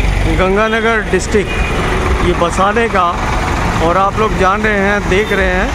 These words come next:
ये पूरा अगर अपन बात करें तो ये सारा इस साइड में ऑफिसेज हैं,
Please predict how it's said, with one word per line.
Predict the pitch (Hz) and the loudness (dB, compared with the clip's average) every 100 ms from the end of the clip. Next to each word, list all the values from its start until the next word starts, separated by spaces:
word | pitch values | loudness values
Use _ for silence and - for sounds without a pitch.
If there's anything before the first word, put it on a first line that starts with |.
| - - - - - | -2 0 0 0 0
ये | 196 | 0
पूरा | - 214 233 226 | 2 2 2 2
अगर | 196 185 196 | 2 2 0
अपन | 190 190 180 | 2 2 2
बात | 180 185 214 | 0 0 0
करें | 202 214 208 | 0 0 0
तो | 196 190 | 2 2
ये | 185 190 185 | 2 2 2
सारा | 160 175 175 180 170 - - - - - - | 2 2 2 2 0 -2 -2 0 2 2 2
इस | 185 - | 0 2
साइड | 202 190 | 0 2
में | 170 190 | 0 0
ऑफिसेज | 180 175 220 214 214 202 | 0 0 0 0 2 2
हैं, | 214 | 2